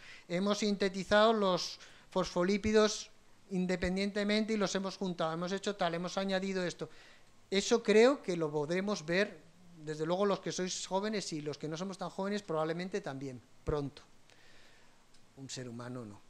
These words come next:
<laughs> Claro que hay por ahí autómatas que, que no sé.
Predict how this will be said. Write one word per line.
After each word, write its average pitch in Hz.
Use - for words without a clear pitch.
<laughs> -
Claro 190
que 160
hay 160
por 165
ahí 175
autómatas 190
que, 135
que 151
no 165
sé. 196